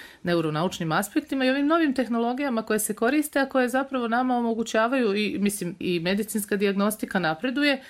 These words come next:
ali je, ove, zanimljivo što neki od uređaja koji se koriste u medicinskoj dijagnostici mogu da se koriste i u,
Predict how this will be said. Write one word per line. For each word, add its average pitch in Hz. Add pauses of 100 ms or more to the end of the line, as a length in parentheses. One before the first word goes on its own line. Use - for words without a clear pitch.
(320)
ali 190
je, 190
ove, 185
zanimljivo 214
što 180
neki 208
od 190
uređaja 196
koji 175
se 180
koriste 190
u 165
medicinskoj 220
dijagnostici 202
mogu 185
da 175
se 170
koriste 170 (400)
i 165
u, 170